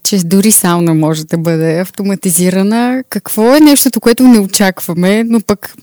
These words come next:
може лесно да се автоматизира? Окей, говорим си за някакви основни, да, отопление и така нататък, осветление.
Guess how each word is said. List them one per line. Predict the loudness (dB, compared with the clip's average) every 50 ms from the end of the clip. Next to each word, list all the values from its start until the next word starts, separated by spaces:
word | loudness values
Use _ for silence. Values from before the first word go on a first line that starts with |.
| _ -8
може | -6 -6 -4 -4 -2 -2
лесно | 0 0 0 0 -2 -4 -2
да | -2 -2
се | -2 -2 -2
автоматизира? | -4 -4 -6 -6 -4 -4 -4 -4 -6 -6 -6 -4 -4 -4 -4 -6 -8 _ -16 -20 -20 -16 -10 -8
Окей, | -6 -2 -2 -2
говорим | -2 -2 0 2 2 2 2 2
си | 2 2
за | 2 2 2 2
някакви | 0 0 -2 -4 -4 -6
основни, | -6 -4 -4 -4 -4 -4 -4 -6 -8
да, | -8 -8 -8 -8 -8
отопление | -10 -8 -6 -6 -6 -2 0 2 2 2 0 -2 -4 -6 -8
и | -10
така | -10 -8 -6 -6 -6
нататък, | -6 -6 -6 -6 -6 -6 -8 -14 -14 -12
осветление. | -12 -8 -6 -6 -4 -2 -2 -2 -2 -2 -4 -6 -6